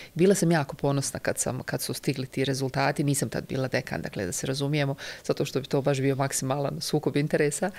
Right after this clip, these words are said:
Em, pokušala sam u godinama koje su nakon toga došle, tu mi je nekako stavilo dodatnu obavezu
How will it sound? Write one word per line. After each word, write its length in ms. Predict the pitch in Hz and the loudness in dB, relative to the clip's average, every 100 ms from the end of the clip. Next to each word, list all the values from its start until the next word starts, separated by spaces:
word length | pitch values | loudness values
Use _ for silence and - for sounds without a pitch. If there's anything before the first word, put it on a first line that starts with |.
| - - - - - | -12 -14 -14 -10 0
Em, 380 | 151 147 147 143 - - - | 4 4 2 -2 -8 -18 2
pokušala 520 | 170 170 262 269 214 | 4 4 2 2 4
sam 240 | 190 160 | 4 2
u 40 | 156 | 4
godinama 440 | 185 190 160 147 | 4 4 2 2
koje 200 | - 151 | 2 2
su 160 | 143 156 | 2 0
nakon 280 | 175 180 151 | 0 0 2
toga 300 | 180 165 131 | 4 4 4
došle, 380 | 143 175 190 170 - - | 4 4 2 0 -4 -6
tu 120 | - | 2
mi 60 | 214 | 4
je 40 | |
nekako 340 | 185 190 165 160 | 4 2 0 -2
stavilo 380 | - 190 156 143 | 2 2 4 2
dodatnu 500 | 156 151 139 147 139 | 4 4 2 0 0
obavezu 440 | 131 160 151 - | 0 0 -4 -6